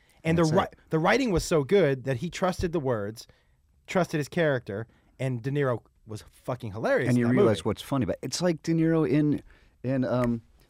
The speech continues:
Speaker 2: the Charles Grodin,
Speaker 1: Yeah, yeah, yeah, yeah.
Speaker 2: uh,
Speaker 1: Uh,
Speaker 2: Midnight
Speaker 1: Midnight Run.
Speaker 2: Run.
Speaker 1: Yeah.
Speaker 2: He's, he's hilarious.
Speaker 1: Yes, but that, so you're trusting the words.
Speaker 2: So I'm trusting the words. Um,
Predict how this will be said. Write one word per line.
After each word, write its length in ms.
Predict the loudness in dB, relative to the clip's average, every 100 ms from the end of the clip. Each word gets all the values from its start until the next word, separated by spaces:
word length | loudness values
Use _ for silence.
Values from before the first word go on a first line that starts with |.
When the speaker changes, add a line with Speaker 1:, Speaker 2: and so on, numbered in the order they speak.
| -18
Speaker 2:
the 60 | -8
Charles 400 | -2 -2 -2 -6
Grodin, 520 | 0 2 2 2 -2 _ _ -4
Speaker 1:
Yeah, 160 | 4 6
yeah, 220 | 6 4
yeah, 160 | 4
yeah. 180 | 4 2
Speaker 2:
uh, 220 | 2 2
Speaker 1:
Uh, 40 | 4
Speaker 2:
Midnight 0 |
Speaker 1:
Midnight 260 | 6 6
Run. 220 | 4 2 0
Speaker 2:
Run. 40 | -2
Speaker 1:
Yeah. 180 | -2 -2 _ _ _ _ _ _ _ _ -20
Speaker 2:
He's, 180 | -18 -18 -20 -18
he's 280 | -16 -16 -16
hilarious. 440 | -10 -8 -10 -12 -2
Speaker 1:
Yes, 320 | -2 -2 -8 -20 -6
but 140 | 0 2
that, 140 | 4
so 100 | 2
you're 100 | 2
trusting 400 | 2 0 0 0
the 60 | 0
words. 420 | 2 0 -4 -12
Speaker 2:
So 140 | -4
I'm 60 | -2
trusting 340 | 2 2 2
the 80 | 2
words. 280 | 0 -4 -10 _ 2
Um, 300 | 4 2